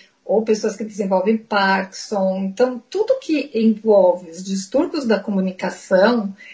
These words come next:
e da alimentação, o fonoaudiólogo tá inserido. É, é, é o campo de atuação dele. E na audição também.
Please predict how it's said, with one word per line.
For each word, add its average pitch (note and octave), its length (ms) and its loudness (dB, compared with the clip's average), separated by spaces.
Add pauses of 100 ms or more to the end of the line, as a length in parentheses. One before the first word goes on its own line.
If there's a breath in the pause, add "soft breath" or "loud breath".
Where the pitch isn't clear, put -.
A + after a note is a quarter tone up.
(140 loud breath)
e G3+ 140 4
da F#3+ 140 6
alimentação, G3+ 1040 2
o G#3 60 -4
fonoaudiólogo G#3+ 720 4
tá A3 140 2
inserido. F#3+ 760 2 (320)
É, F#3+ 760 4
é, F#3+ 40 6
é G3+ 60 6
o G#3+ 80 0
campo G#3+ 260 2
de G#3 120 4
atuação A3 560 0
dele. F3 360 -4 (440 loud breath)
E C4 80 4
na C4+ 180 8
audição A#3+ 580 4
também. C4+ 600 2